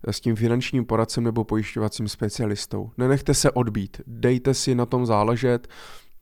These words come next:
trošku tomu pověnujte, pověnujte čas, sami i nad tím popřemýšlejte.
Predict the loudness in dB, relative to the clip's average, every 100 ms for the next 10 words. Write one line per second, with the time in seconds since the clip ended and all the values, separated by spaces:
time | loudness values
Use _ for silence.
0 | -6 2 2 2 -2 2 2 2 2 4
1 | 4 4 4 2 2 0 2 2 2 0
2 | 0 -2 -2 -4 -8 -4 2 2 4 2
3 | 0 0 -2 -2 -2 -2 -2 -2 0 0
4 | 2 0